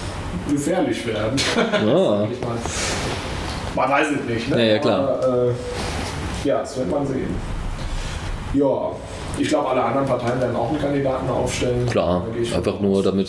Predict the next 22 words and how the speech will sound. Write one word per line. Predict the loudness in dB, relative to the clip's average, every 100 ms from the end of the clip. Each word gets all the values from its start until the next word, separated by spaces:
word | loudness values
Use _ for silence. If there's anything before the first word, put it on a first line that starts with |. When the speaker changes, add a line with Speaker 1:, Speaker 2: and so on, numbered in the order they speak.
| -4 -8 0
Speaker 2:
die | 2
dann | 4
interviewt | 2 0 2 2
werden | 2 2
können, | 2 2
damit | 2 2
die | 2
auch | 2
in | 2
der | 0
Presse | 0 0
Speaker 1:
Richtig. | 0 0
Speaker 2:
stehen, | 2 2
ist | 2
ja |
Speaker 1:
Ja, | 2
Speaker 2:
klar. | 2 2
Speaker 1:
das | 2 2
macht | 0
ja | 2
auch | 0 0
Sinn. | 0 0 0 -2